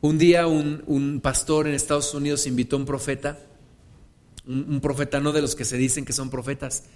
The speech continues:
sino de los que sí son profetas. Y lo invitó a su iglesia y le estaba presumiendo su auditorio. Dijo, "Mira este auditorio tan grande, mira estas alfombras de la primera calidad,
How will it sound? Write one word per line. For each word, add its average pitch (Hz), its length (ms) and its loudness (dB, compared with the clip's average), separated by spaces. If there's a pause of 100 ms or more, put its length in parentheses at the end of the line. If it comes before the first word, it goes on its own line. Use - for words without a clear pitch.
(300)
sino 131 300 -4
de 131 80 0
los 123 160 -2
que 123 140 -4
sí 131 100 -4
son 143 220 -4
profetas. 131 540 -10 (1300)
Y 165 60 8
lo 180 100 12
invitó 190 260 8
a 226 60 6
su 233 100 4
iglesia 208 540 4
y 170 100 8
le 175 60 4
estaba 214 320 2
presumiendo 190 500 2
su 180 140 -2
auditorio. 156 800 -4 (260)
Dijo, 156 180 -10
"Mira 214 200 0
este 214 180 -2
auditorio 190 580 2
tan 143 240 -4
grande, 165 640 -2 (280)
mira 170 180 4
estas 160 320 -2
alfombras 147 640 0
de 127 100 -2
la 123 160 -2
primera 135 420 -4
calidad, 123 540 -6